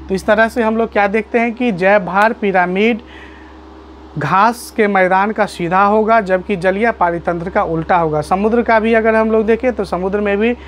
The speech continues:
समुद्री, अ, जलीय प-, अ, पारितंत्र का अगर अध्ययन करें तो वहाँ भी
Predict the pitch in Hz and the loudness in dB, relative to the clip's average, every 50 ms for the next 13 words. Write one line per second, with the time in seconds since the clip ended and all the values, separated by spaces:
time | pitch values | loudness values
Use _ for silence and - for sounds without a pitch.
0 | - - - - - - - - - 180 180 180 165 - 202 196 202 202 190 214 | -20 -18 -18 -18 -18 -16 -8 0 2 2 2 2 2 2 0 0 2 2 2 4
1 | 240 240 240 220 190 185 180 180 160 185 196 196 208 220 214 208 214 - 202 190 | 4 6 6 4 2 2 0 0 0 0 0 2 4 2 2 2 2 0 0 2
2 | 180 180 180 175 180 - 190 185 196 190 208 208 202 202 202 202 190 190 196 196 | 2 2 0 0 0 0 0 0 0 -2 -2 -4 -2 -2 0 0 2 2 4 2
3 | 196 185 190 208 214 214 - 220 226 214 - 220 196 196 190 208 226 240 208 220 | 2 2 0 0 -2 0 0 -2 -2 0 -2 0 0 0 2 2 2 2 4 4
4 | 226 240 240 | 2 2 0